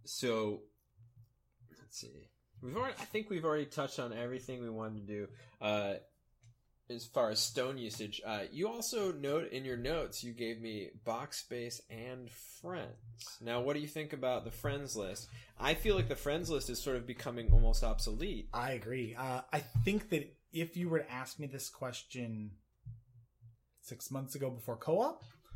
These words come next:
Speaker 2: I think that my answer to you would have been, you need to max your friends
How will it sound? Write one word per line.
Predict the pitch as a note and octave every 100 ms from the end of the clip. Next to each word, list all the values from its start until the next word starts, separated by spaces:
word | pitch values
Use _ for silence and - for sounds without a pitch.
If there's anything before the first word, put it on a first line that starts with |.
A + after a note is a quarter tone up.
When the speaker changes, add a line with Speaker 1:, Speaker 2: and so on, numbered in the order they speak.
| - - - -
Speaker 2:
I | C#3
think | E3 C#3+
that | D3
my | C#3
answer | B2 C#3 C#3 D3
to | - B2
you | B2 A#2
would | A2+ B2
have | A2+
been, | B2 A#2+ A2+ A2+ -
you | A2 D#3+
need | F3
to | D3
max | C3+ B2 A#2 -
your | A2+
friends | - A#2 B2 A#2